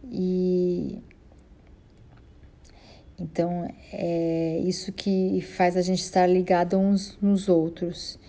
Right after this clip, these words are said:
Então, muito obrigada, Ana. Muito obrigada. Eu estou muito feliz em fazer parte disso. Quero agradecer a Celina Wang, que também conheci em Vancouver,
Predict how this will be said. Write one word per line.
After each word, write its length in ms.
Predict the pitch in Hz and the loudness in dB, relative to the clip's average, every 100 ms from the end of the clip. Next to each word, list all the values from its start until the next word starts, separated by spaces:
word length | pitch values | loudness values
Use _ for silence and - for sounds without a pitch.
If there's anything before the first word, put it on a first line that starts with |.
| - - - - - - - - - - - - - - - - - | -20 -20 -20 -20 -20 -20 -20 -20 -20 -20 -20 -20 -20 -20 -20 -20 -6
Então, 240 | 175 170 175 | 0 2 4
muito 300 | 175 185 185 | 4 2 2
obrigada, 640 | 175 175 180 165 160 165 | 0 2 2 2 0 0
Ana. 480 | 156 156 147 147 151 - - | 0 0 -2 -6 -8 -14 -14
Muito 540 | 190 175 175 180 185 185 | -8 -4 0 2 2 0
obrigada. 760 | 175 170 175 175 196 202 202 196 | 0 0 2 2 0 0 -2 -2
Eu 480 | 185 185 175 175 185 - | 2 2 2 -2 -6 -12
estou 340 | - - - 180 | -10 -8 -2 0
muito 240 | 175 180 | 0 -4
feliz 380 | - 180 185 175 | 0 2 2 2
em 80 | 180 | -2
fazer 400 | - 165 165 170 | -2 -2 0 -4
parte 580 | 165 165 165 180 - 180 | -2 -2 -2 -4 -4 -4
disso. 540 | 180 185 185 - 214 - - - - | 0 0 -2 -6 -10 -12 -20 -20 -2
Quero 220 | - 175 | 2 4
agradecer 600 | 175 175 170 170 - 170 | 4 2 2 -2 0 0
a 60 | 165 | 0
Celina 500 | - 170 175 175 160 | 0 0 0 -2 0
Wang, 480 | 156 165 190 202 - - - - - - - | 0 0 0 0 -4 -14 -20 -20 -20 -20 -20
que 140 | - 185 | -10 -8
também 800 | 185 180 170 165 170 185 190 190 - - - - - | -2 0 2 4 4 4 0 -4 -10 -20 -20 -20 -6
conheci 500 | - 175 175 - - | -2 -2 -2 -4 0
em 220 | 185 180 | 0 0
Vancouver, 840 | 175 170 165 - 233 262 262 277 | -2 -6 -6 2 4 4 4 2